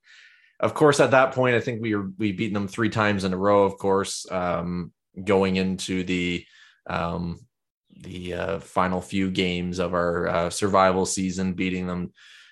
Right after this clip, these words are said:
um, home and away last season.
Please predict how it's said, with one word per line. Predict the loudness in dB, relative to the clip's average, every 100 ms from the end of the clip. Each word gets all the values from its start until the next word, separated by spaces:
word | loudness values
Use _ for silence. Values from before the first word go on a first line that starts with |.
| _ -6
um, | -2 -2 -4
home | -2 0 2
and | 2
away | 2 2 2
last | 2 4 2 0 -6
season. | -6 -4 -4 -4